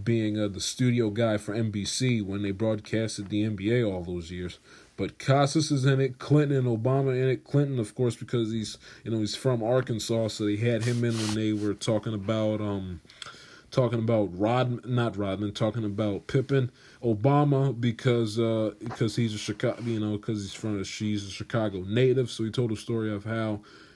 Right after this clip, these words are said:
you know, he didn't, you know, he didn't have money to go to, uh, you know, the Bulls games growing up, or not growing up, you know, in his early, in his teenage, early adult life. Um, Roy Williams is in it, of course, assistant coach with Jordan at University of North Carolina.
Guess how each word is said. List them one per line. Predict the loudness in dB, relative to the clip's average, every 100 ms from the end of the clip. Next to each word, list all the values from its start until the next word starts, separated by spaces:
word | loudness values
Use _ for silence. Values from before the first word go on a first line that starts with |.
| _ -10
you | -4
know, | 0 0 0
he | 0 2
didn't, | 2 2 0
you | 0 0
know, | 0
he | 0
didn't | 0 0
have | 0 0
money | 2 4 4 2
to | 0 -2
go | 0 -2
to, | -2 -4 0 0
uh, |
you | 0 0
know, | -2
the |
Bulls | 0 4 4 4
games | -2 -4 -6 -4
growing | -4 -2 -4
up, | -6 -8 _ -6
or | -4
not | -2 -2 -2
growing | -2 -4 -2 -4
up, | -4
you | -8
know, | -6 -6
in | -4
his | -6 -4
early, | -2 0 2 0 -4 -20 -20 -12
in | -4
his | -2 -2
teenage, | -2 0 2 0
early | 2 0 0
adult | -2 0 0
life. | 0 2 2 0 -6 _ -20 -20 _ -4
Um, | 0 2 0 0 2
Roy | 4 4
Williams | 2 4 6 4 2 0
is | 0 2
in | 4
it, | 4
of | 0 0
course, | 2 2 2
assistant | -2 -2 0 0 -2
coach | 2 2 0
with | 0 -2 -2
Jordan | 0 2 4 2 -2
at | -2
University | 0 0 0 0 -2 -2 -2
of |
North | 0 -4 -4 -4
Carolina. | -2 0 0 2 2 2